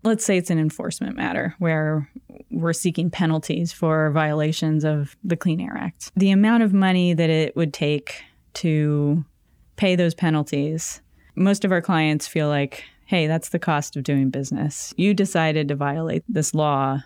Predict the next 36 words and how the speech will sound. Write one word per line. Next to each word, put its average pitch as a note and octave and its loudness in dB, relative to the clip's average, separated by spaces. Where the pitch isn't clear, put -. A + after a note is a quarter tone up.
You're D#3 0
gonna D#3+ 2
have D3+ 2
to - -2
incorporate D3 0
that C#3+ 0
into C#3+ 0
your, C#3+ 0
your D3+ -2
matrix E3+ 0
of D3+ -2
profit," D3+ -2
right? D3+ 0
And G3 4
I G3+ 4
think A#3 2
that's G3 0
fair. F#3 2
That's D3+ -2
what E3+ 0
the E3 2
law D3+ 2
actually D3 0
envisions. D#3+ 0
So F#3 0
I G3 2
don't G#3 2
think G3+ 2
I've E3+ 0
ever F3 2
had F3+ 2
to F3 -6
present D3+ 0
to D#3 -2
a D3 0
judge C#3 -2